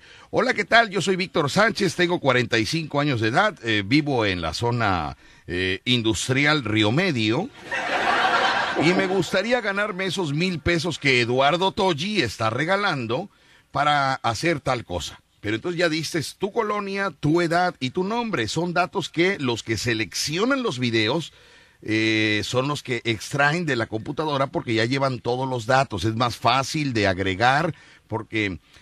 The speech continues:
ya lleva su nombre, su edad y su colonia, ¿sale? Entonces, yo te pido que si ya le, ya grabaste el video aventándole de tu torta, de, ¿qué le aventaste de tu torta? Eh, car-, ¿de qué era tu torta? Para empezar, ¿de qué era tu torta?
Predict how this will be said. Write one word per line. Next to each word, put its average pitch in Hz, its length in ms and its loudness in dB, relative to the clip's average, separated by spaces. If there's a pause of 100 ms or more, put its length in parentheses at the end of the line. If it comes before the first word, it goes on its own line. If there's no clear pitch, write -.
(120)
ya 117 140 2
lleva 123 280 2
su 98 140 -4
nombre, 156 300 0
su 101 120 -4
edad 113 180 0
y 113 80 -2
su 92 120 -6
colonia, 65 500 -6
¿sale? 143 360 -4 (280)
Entonces, 123 520 -4 (140)
yo 104 180 2
te 127 120 -2
pido 151 280 0
que 92 120 -8
si 90 140 -6
ya 123 100 6
le, 156 160 2
ya 123 140 6
grabaste 156 360 2
el 147 80 2
video 127 320 2
aventándole 117 580 2
de 98 120 4
tu 110 160 -2
torta, 123 440 2
de, 87 380 -2
¿qué 139 140 -2
le 180 80 4
aventaste 175 340 0
de 165 60 2
tu 127 120 -4
torta? 120 440 -2
Eh, 92 420 -2
car-, 160 280 0
¿de 117 300 -2
qué - 100 0
era 226 120 2
tu - 120 -4
torta? 185 260 0
Para 147 180 2
empezar, 151 480 -2
¿de 156 200 0
qué 196 160 0
era 220 160 0
tu 156 180 0
torta? 160 580 2